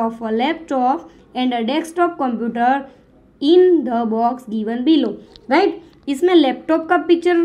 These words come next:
लगाना है और इसमें डेस्कटॉप का, but स्टूडेंट हमें ये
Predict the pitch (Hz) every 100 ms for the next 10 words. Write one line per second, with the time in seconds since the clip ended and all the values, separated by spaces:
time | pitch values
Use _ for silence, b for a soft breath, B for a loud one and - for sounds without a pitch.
0 | 339 277 294 330 339 339 403 392 311 330
1 | 320 349 339 330 - 302 - 240 214 B
2 | B 233 359 370 - 330 294 349 330 277
3 | 285 320 269 302